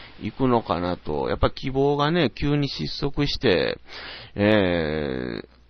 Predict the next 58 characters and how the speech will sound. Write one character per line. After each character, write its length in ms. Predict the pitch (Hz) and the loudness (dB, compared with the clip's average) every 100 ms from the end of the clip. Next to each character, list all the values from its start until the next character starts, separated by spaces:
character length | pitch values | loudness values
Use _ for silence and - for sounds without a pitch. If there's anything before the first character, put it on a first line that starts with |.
| - | -8
ー、 40 | 101 | -4
立 160 | 127 - | -4 -6
憲 240 | - 139 139 | 0 2 2
民 160 | 139 | 2
主 80 | 131 | 6
党 140 | 143 131 | 8 8
に 100 | 117 | 6
抜 160 | 127 | 4
か 180 | 135 131 | 6 6
れ 100 | 131 | 6
る 180 | 123 123 | 4 2
と、 200 | 80 85 - | 0 -2 2
第 280 | 98 110 92 | 4 4 2
一 80 | - - - | -4 -8 2
党、 880 | 101 92 90 92 90 76 - 50 - | 4 6 6 4 4 0 -2 -8 -2
野 180 | 107 110 | 0 2
党 240 | 107 87 | 2 2
第 320 | 78 98 90 | 2 0 0
一 80 | 82 - | -4 4
党 240 | 90 76 | 4 6
ね。 160 | 131 196 - - - - | 0 -4 -10 -18 -16 -6
な、 260 | 117 131 | -2 0
そ 140 | - 165 | 2 4
う 40 | |
い 20 | |
う 40 | 156 | 4
話 300 | 170 147 - | 4 2 0
っ 20 | 87 78 | -4 -4
て 60 | - | -4
い 20 | |
う 20 | |
か 80 | 92 | -2
情 240 | 95 139 135 | 0 2 2
勢 200 | 143 135 | 2 0
み 20 | |
た 160 | 135 | 0
い 20 | 98 | -4
な 0 | |
の 40 | |
も 60 | 80 | -4
出 140 | 104 | -6
て 120 | - | -4
ま 180 | 117 120 | -2 -2
す 80 | - | -2
か 100 | - | -6
ら、 180 | 69 67 | -4 0
ち 120 | - | 2
ょ 60 | - | 2
っ 20 | |
と 120 | - | -2
感 460 | - - 175 247 311 | -6 0 2 2 2
じ 140 | 247 | 6
悪 320 | 123 123 117 | 8 8 6
い 40 | 85 | 2
で 120 | 73 | -2
す 120 | - | -2
よ 60 | - | -4
ね。 200 | 67 | -4